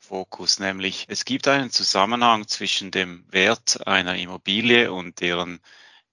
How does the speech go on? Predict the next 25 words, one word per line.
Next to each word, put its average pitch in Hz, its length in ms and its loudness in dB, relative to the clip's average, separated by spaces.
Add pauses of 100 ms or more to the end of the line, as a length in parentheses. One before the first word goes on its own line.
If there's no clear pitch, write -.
(120)
Energieeffizienz. 92 1300 -2
Und 87 260 -14
an 87 160 -10
diesem 95 320 -8
Zusammenhang 98 680 2
soll 90 320 0
die 90 120 -12
Bank 90 400 0
zusammen 92 440 -2
mit 92 160 -10
ihren 87 220 -4
Kundinnen 101 600 0
und 85 120 -8
Kunden, 92 540 -6 (580)
äh, 98 60 -14
arbeiten, 104 880 4
sie 92 260 -4
informieren, 95 720 -2 (260)
sie - 180 -6
sensibilisieren 98 1160 0
und, 90 360 -12
äh, 90 300 0 (100)
darauf 85 340 -4
hinweisen, 90 640 -2
welche 92 440 2